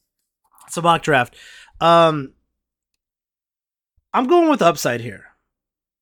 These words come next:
Scoot Henderson would have been the number one pick in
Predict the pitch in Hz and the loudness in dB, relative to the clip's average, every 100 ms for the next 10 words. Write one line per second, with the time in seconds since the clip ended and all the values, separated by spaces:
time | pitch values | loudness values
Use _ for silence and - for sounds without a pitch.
0 | _ _ _ _ _ _ _ _ _ _ | _ _ _ _ _ _ _ _ _ _
1 | - 254 277 262 247 233 170 147 143 143 | -12 -8 -4 0 0 0 -2 -4 -4 -10
2 | _ _ _ _ 139 160 226 240 139 143 | _ _ _ _ -6 0 0 0 -2 -2
3 | 139 127 127 - 131 156 139 151 208 233 | -2 -4 -10 -18 -6 -4 -2 -2 -2 0
4 | 247 185 180 180 - 120 117 _ _ _ | 0 0 -2 -4 -6 -8 -8 _ _ _
5 | _ _ _ _ _ _ _ _ _ _ | _ _ _ _ _ _ _ _ _ _
6 | _ 175 185 185 | _ -4 -2 -2